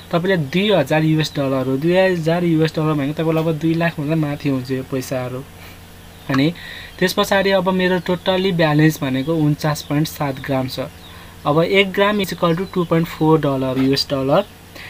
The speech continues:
त्यस पछाडि मैले विथड्र गरेको छैन, मैले भर्खरै खोले, यो पनि मैले, त्यही भएर मैले यसमा विथड्र कुनै पनि गरेको छैन। अब यहाँ एक्टिभिटी टाइमलाइन, तपाईँले के के बापत, तपाईँले के के कुराहरूबाट हेरेर अथवा के के कुराहरूबाट तपाईँले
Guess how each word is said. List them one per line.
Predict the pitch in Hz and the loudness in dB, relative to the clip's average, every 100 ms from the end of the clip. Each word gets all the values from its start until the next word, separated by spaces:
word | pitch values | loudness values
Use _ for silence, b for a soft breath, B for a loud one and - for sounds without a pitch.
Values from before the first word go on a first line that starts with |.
| B - | B -4
त्यस | 160 | 0
पछाडि | 170 165 | 2 2
मैले | 160 151 | 2 2
विथड्र | 131 135 139 | 2 0 0
गरेको | 135 135 | 0 -2
छैन, | 135 139 160 | -2 -2 0
मैले | 160 139 | 0 0
भर्खरै | 139 - 170 175 | -2 -2 0 0
खोले, | 147 139 139 | 0 0 0
यो | |
पनि | 135 139 | 2 2
मैले, | 135 131 151 | 2 0 -2
त्यही | 139 | -2
भएर | 135 135 | -2 0
मैले | 135 131 | 0 -2
यसमा | 131 143 | -4 -4
विथड्र | 131 131 135 | -2 -2 -2
कुनै | 139 139 | 0 0
पनि | 147 156 | 2 0
गरेको | 135 135 | -2 -6
छैन। | - 135 156 190 - B B B B | -4 -2 -2 -2 -14 B B B B
अब | 156 185 | 0 2
यहाँ | 196 196 | 4 4
एक्टिभिटी | 214 - 220 170 156 175 | 2 -2 0 2 2 0
टाइमलाइन, | 170 147 135 127 123 151 - - B B - | 2 4 4 2 -2 -8 -16 -20 B B -2
तपाईँले | 190 220 233 | 0 2 0
के | - 240 | -2 -4
के | 240 254 247 | 0 0 0
बापत, | 196 175 175 190 - | 0 0 0 -4 -2
तपाईँले | 190 185 190 | -4 -2 -6
के | 185 220 | -6 -2
के | 262 247 | 0 0
कुराहरूबाट | 214 196 143 143 156 | -2 0 0 0 0
हेरेर | 156 139 131 139 | 2 2 2 2
अथवा | 160 151 156 | 2 0 -4
के | 156 | -4
के | 185 208 | -4 -4
कुराहरूबाट | 196 170 147 151 156 | -2 -2 0 -2 -2
तपाईँले | 156 151 | -2 -2